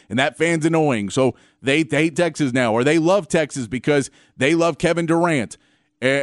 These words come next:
and those, there's people that love and hate Texas all across the country, and it's always gonna be a national story. So to have people on there, you can't do what he did. Uh, also, I mean, he's a, he's a good coach, but again, uh, you know, we can,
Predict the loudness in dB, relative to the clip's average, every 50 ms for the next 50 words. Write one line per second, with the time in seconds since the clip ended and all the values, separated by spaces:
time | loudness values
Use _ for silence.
0 | 0 0 0 2 2 2 2 0 0 0 0 0 0 2 2 2 2 2 2 2
1 | 2 2 2 2 0 0 0 0 0 0 0 -2 -2 -2 -2 0 2 2 2 2
2 | 0 0 0 0 0 -2 -4 -4 -2 -2 -2 -2 -4 -4 -4 -6 -4 -2 0 2
3 | 2 2 0 0 -2 -2 0 0 0 0 0 0 -2 -2 -2 -4 -2 0 0 2
4 | 2 2 2 0 -2 -4 _ _ _ _ -2 0 0 2 2 0 -2 -2 0 0
5 | 0 0 0 0 -2 -2 -2 0 0 0 2 2 0 0 -2 -2 -2 -4 -4 -2
6 | -2 -2 -2 -2 0 0 2 2 2 2 0 0 0 0 2 2 2 0 -2 -6
7 | _ _ _ _ _ _ _ 0 0 0 2 2 2 0 0 0 0 -2 -2 -2
8 | -4 -4 -2 0 2 2 2 0 -2 -2 -2 -2 0 0 -2 -2 -4 -4 -2 -2
9 | 0 0 0 -2 -2 -2 0 0 -2 -2 0 0 2 2 0 -2 -4 -4 -4 -2
10 | -2 0 0 0 0 2 0 -2 -4 -6 _ _ _ _ _ _ _ -2 0 2
11 | 2 2 0 -2 -2 -2 0 0 2 0 0 0 0 -2 -2